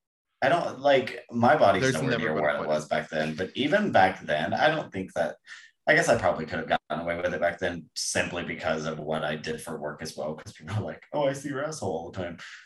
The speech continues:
Speaker 1: But I don't know that I could, like, I, hmm. But even then, I wouldn't want to. Like,
Speaker 2: Yeah.
Speaker 1: it just, it just, I would just be so bored with it. <laughs>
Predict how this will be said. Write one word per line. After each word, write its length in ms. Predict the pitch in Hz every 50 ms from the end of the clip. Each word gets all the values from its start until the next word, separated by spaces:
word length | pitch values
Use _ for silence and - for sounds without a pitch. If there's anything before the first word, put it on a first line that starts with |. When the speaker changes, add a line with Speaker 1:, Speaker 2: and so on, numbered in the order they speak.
| - -
Speaker 1:
But 400 | 135 123 113 107 113 - - - - - _ _ _ _ _ _ _ _ _ _ _ _ _ _ _ _ _ _ _ _ _ _ _ _ _ - 302 _ _ _ _ _ - - - - - _ _ _ _ _ _ -
I 80 | 160 160
don't 220 | 175 170 - -
know 360 | 123 117 104 95 92 90 90 90
that 120 | 87 82 78
I 120 | 76 -
could, 220 | - - 92 - -
like, 160 | 101 101 101
I, 460 | 120 151 156 156 156 156 110 95 - - -
hmm. 440 | 135 127 123 117 110 107 104 101 98 98 - _ _ _ _ _ _ _ _ _ _ _ _ _ _ _ _ _ _
But 100 | - 151
even 180 | 180 190 190 156
then, 120 | 147 151
I 40 | 143
wouldn't 240 | 135 143 147 143 110
want 200 | 104 117 131 - -
to. 300 | - 101 - - - - _ _ _ _ _ _ _ - - - - - - - _ _ _ _
Like, 200 | 104 95 80 73
Speaker 2:
Yeah. 60 | 76
Speaker 1:
it 100 | 67 -
just, 380 | - 139 139 - - - - -
it 40 | 127
just, 440 | 123 135 139 - - - - - - - _ _ _ _ _ _ _ -
I 80 | 110 123
would 100 | 139 147
just 160 | 147 147 -
be 80 | 160 156
so 220 | - - 131 127
bored 320 | 120 - 87 95 117 117 -
with 160 | 98 - -
it. 200 | - - - -
<laughs> 60 | -